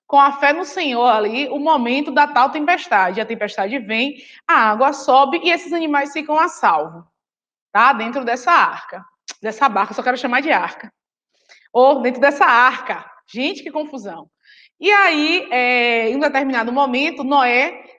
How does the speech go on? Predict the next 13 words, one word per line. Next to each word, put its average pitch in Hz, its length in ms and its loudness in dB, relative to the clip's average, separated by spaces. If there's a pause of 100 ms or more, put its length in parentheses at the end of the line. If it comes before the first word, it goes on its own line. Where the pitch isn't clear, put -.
(160)
solta, 262 880 2
né, 262 300 0
uma 262 320 -2
pomba, 247 240 -4
se 262 100 -8
eu 240 60 -8
não 240 80 -10
me 254 80 -8
engano, 254 340 -6
que 349 140 -8
encontra 330 560 0
uma 311 180 0
folhagem 277 720 2